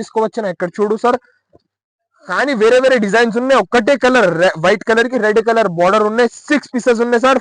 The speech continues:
ఫైవ్ పీసెస్ white and red ఉన్నాయి, ఒక్కటే కలర్ white and black ఉన్నాయి సార్. చాలా మంచి ఫ్యాన్సీ ఐటమ్, catalog variety with మంచి బాక్స్ తో సహా. ది-, దీని ప్రైస్ వచ్చేసి చాలా,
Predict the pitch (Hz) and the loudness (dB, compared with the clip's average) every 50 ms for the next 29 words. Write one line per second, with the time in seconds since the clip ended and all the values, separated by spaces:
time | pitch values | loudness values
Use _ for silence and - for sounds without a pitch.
0 | - 208 196 214 208 - - 240 196 254 240 196 160 147 143 156 170 185 196 226 | 0 0 0 0 0 -2 -6 -4 0 0 0 0 -2 -2 -2 0 0 0 0 -2
1 | 220 208 214 214 208 220 226 247 262 269 - - - _ - 175 185 - - 247 | 0 2 0 2 2 0 0 0 0 0 -2 -6 -20 _ -6 -6 -4 0 0 2
2 | 226 262 247 247 240 262 269 247 196 165 175 202 214 - 247 247 214 170 147 214 | 2 2 2 2 2 2 2 2 2 2 2 0 2 2 0 -2 -2 -4 -2 0
3 | 220 226 247 202 220 220 214 220 214 202 254 269 277 294 _ _ _ _ _ _ | 2 2 2 2 2 0 0 0 0 2 2 2 2 0 _ _ _ _ _ _
4 | _ - 269 311 302 247 208 214 240 240 - 277 226 - - 233 220 226 254 285 | _ 0 0 2 2 2 2 0 0 0 2 0 -2 -2 -2 -2 -2 0 2 0
5 | 302 302 285 294 302 269 247 - 285 269 262 - - - 233 190 208 214 - 285 | 0 0 0 0 2 2 2 2 2 0 0 -2 -2 0 0 2 2 0 0 2
6 | 294 285 254 208 208 180 165 196 196 190 202 226 247 247 262 254 196 156 147 196 | 2 2 2 0 -2 -2 0 2 2 4 4 2 2 0 0 -2 -2 -4 -2 -4
7 | 254 - - 240 214 190 196 208 190 - 277 262 190 151 139 180 208 247 240 - | -4 -2 -2 -2 0 0 -2 -2 -2 -2 -2 -2 -2 -2 0 2 2 2 2 -2
8 | - - 226 - - 214 240 254 190 - - 220 202 165 156 156 190 196 185 175 | -2 -2 -2 0 2 2 2 2 0 -2 -6 -6 -6 -6 -4 -2 -2 0 0 -2
9 | 156 - - 240 269 262 262 262 - 285 277 294 269 - - - 262 262 277 | -2 0 0 2 2 2 0 0 0 0 0 0 0 -2 0 0 2 2 2